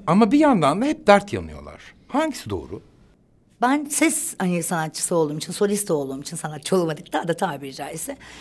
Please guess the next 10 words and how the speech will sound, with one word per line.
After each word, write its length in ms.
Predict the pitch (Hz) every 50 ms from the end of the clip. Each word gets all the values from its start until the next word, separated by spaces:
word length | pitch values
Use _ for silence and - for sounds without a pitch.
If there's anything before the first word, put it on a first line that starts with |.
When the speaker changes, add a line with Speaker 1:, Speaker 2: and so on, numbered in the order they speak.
| - - - - -
Speaker 2:
Ben 140 | 214 254
şarkı 380 | 302 - - 285 294 294 294 370
söylediğim 520 | - - 277 220 185 165 151 151 156 170 160 -
için 440 | 339 339 - - 214 233 262 240 - - - - - - - _ -
bana 200 | 381 381 370 370
zor 280 | 302 294 285 240 190 151
değil. 240 | 143 147 143 139 - -
Ben 160 | 202 208 214
çok 200 | - - 170 -
seviyorum. 420 | - 170 143 135 139 135 - -